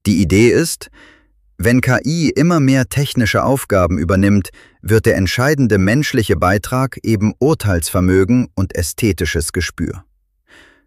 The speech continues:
Zu wissen, was gut ist, was passt, was funktioniert. Replit C E O Amjad Masad hat das sogar mit Spike Jonze diskutiert, dem Filmregisseur.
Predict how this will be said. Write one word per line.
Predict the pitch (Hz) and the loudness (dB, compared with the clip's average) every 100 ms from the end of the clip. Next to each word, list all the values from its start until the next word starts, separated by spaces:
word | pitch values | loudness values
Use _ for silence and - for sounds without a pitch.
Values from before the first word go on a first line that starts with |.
| - | -8
Zu | - 90 | -2 2
wissen, | 123 - 104 80 | 2 2 0 0
was | 85 - | -2 -2
gut | - 160 - | -2 -2 -2
ist, | - - - - | -8 -10 -14 -16
was | - - - | -10 -8 -6
passt, | - 135 92 - - _ - | -2 -2 -4 -10 -16 _ -4
was | 87 - | -2 -2
funktioniert. | 90 78 - 85 120 - - - _ _ _ _ _ _ _ _ - | -2 -4 -2 0 0 0 -6 -20 _ _ _ _ _ _ _ _ 0
Replit | 120 156 160 143 | 0 2 0 0
C | - | -2
E | 151 123 127 | 0 0 2
O | 117 123 107 | 2 2 2
Amjad | - 120 123 110 101 | 0 0 2 0 0
Masad | 101 92 - 127 - - | 0 -2 -2 -4 -4 -12
hat | - 85 | -8 -6
das | 85 | -4
sogar | 92 85 95 | -2 2 2
mit | 98 82 | 2 0
Spike | - - 95 85 | -4 -2 0 -2
Jonze | - 120 135 - | -2 0 0 -2
diskutiert, | 90 80 85 78 85 80 - - _ - | -6 -4 -6 -4 -2 -2 -6 -20 _ -6
dem | 80 73 | -4 -2
Filmregisseur. | - 131 110 85 78 71 73 50 - | 0 2 2 0 -2 -4 -6 -8 -14